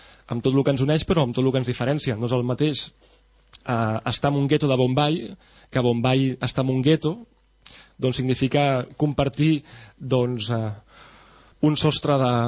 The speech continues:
d'hojalata, eh, i una vivenda, mm, més que precària, sense cap mena de servei, doncs amb més de, de deu milions de persones. Això és el gueto. Bombay té molts més mil-, milions d'habitants,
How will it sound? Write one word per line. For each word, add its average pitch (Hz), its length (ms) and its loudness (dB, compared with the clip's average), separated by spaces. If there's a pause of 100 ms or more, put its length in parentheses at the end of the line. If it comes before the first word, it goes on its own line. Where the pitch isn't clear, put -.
(120)
d'hojalata, 156 640 0 (460)
eh, 110 440 -4 (140)
i 143 80 2
una 143 120 4
vivenda, 131 720 0
mm, 113 640 -6
més 139 260 0
que 147 100 0
precària, 151 600 0
sense 135 260 -2
cap 135 120 -2
mena 135 380 2
de 127 100 0
servei, 139 520 0 (1120)
doncs 135 360 0
amb 131 180 0
més 139 220 2
de, 156 160 2 (360)
de 139 140 0
deu 143 160 4
milions 139 320 0
de 123 100 -2
persones. 120 640 -4 (480)
Això 139 160 0
és 143 80 0
el 143 160 2
gueto. 143 300 0 (640)
Bombay 127 340 2
té 156 160 0
molts 143 300 2
més 127 180 -6
mil-, 135 240 -4
milions 135 520 -2
d'habitants, 139 520 0